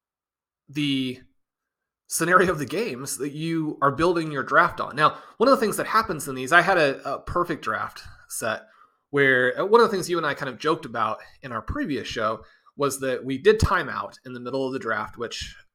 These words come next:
when you're doing your first one with a co-manager and you have the thirty seconds is not something that is that unlikely. I mean, you're obviously not looking to do it, but we timed out, we took Brock Purdy.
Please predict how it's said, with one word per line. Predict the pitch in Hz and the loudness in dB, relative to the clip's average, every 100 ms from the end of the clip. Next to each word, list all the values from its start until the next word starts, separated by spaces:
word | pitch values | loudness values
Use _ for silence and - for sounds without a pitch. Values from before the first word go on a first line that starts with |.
| _ _ _ _ _ _ 135 | _ _ _ _ _ _ -12
when | 135 | -8
you're | 120 | -4
doing | 131 123 | -4 -4
your | 117 | -2
first | 131 - | -2 -2
one | 123 120 | -6 -6
with | 110 | -10
a | 107 | -6
co-manager | - 143 123 120 110 117 | -4 -4 -6 -8 -6 -6
and | 110 | -6
you | 110 | -10
have | - 117 113 - - | -6 -4 -4 -8 -12
the | 120 | -8
thirty | 127 117 | -6 -6
seconds | 110 151 123 117 120 | 0 0 0 -4 -8
is | 113 | -8
not | 123 120 113 - _ _ _ _ _ _ _ | -2 -2 -2 -6 _ _ _ _ _ _ _
something | - 117 123 113 | -10 -8 -8 -4
that | 104 - _ _ _ _ - | -4 -4 _ _ _ _ -8
is | 135 123 | -6 0
that | 127 135 | 0 2
unlikely. | 127 113 104 107 | -2 -4 -6 -6
I | 113 | -6
mean, | 117 | -6
you're | 107 - | -10 -6
obviously | 107 113 - | -4 -4 -8
not | 95 | -8
looking | 110 101 | -10 0
to | 147 | 6
do | 170 | 6
it, | |
but | - - - 196 | 4 -8 4 6
we | 190 | 8
timed | 277 262 | 6 4
out, | 202 | 4
we | 175 | 2
took | - 190 | 0 2
Brock | 185 160 - | 4 4 6
Purdy. | 220 180 139 | 4 4 2